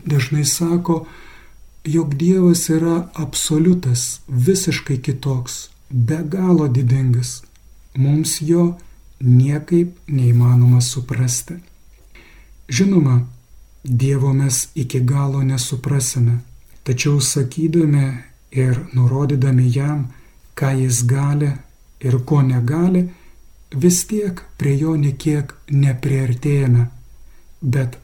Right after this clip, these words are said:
dar labiau nutolstame. Juk šalia tariamo mūsų nuolankumo,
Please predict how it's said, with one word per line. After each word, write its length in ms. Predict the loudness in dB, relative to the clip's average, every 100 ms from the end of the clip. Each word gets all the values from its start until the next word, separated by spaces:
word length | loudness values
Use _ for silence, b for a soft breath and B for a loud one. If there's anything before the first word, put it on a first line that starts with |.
| -4
dar 400 | -2 0 0 0
labiau 520 | 0 0 2 0 -4 -14 -12
nutolstame. 1000 | 0 2 2 2 -2 -2 -2 0 2 2 -2 -8 -20 _ -20 -20 -20 B B B
Juk 300 | 2 2 2
šalia 400 | -2 -4 -2 -4
tariamo 560 | -6 -6 -4 0 2 2
mūsų 480 | 0 -2 -2 0
nuolankumo, 800 | 0 0 -2 -4 -4 0 2 0